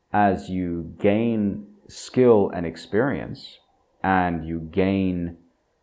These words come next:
practice at being a charismatic personality, and a lot of it just comes from, you know, looking decent.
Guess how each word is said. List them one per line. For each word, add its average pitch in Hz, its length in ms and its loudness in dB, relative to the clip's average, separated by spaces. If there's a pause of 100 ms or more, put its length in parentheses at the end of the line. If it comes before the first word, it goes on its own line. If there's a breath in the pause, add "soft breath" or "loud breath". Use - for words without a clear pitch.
(500)
practice - 800 0 (880)
at 87 360 2
being 107 560 2
a 85 100 -6 (180)
charismatic 98 920 2
personality, 87 840 -6 (400)
and 214 120 2
a - 20 8
lot 165 160 12
of 180 60 10
it 131 140 8
just - 180 -4
comes 131 220 4
from, 90 500 0 (320)
you - 80 -4
know, 76 180 -4 (680)
looking 104 500 4
decent. 113 480 -2